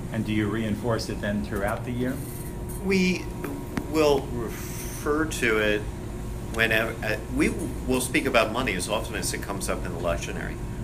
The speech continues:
Speaker 2: which is quite often 'cause it was one of Jesus' favorite topics. Um, and in the context of,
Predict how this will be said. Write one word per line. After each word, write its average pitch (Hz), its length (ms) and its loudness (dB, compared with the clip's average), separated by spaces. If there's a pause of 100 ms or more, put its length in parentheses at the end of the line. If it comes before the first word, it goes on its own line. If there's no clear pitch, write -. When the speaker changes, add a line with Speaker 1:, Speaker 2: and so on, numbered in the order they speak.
(120)
Speaker 2:
which 117 160 -2
is 113 120 -2
quite 117 220 8
often 110 360 0
'cause - 160 -4
it 98 100 -2
was 92 160 -4
one 98 200 0
of 90 100 -6
Jesus' 90 360 -4
favorite 85 340 -4
topics. - 560 -2 (720)
Um, 98 400 4
and 104 300 2 (320)
in 170 200 6
the 151 100 6
context 98 720 0
of, 92 140 0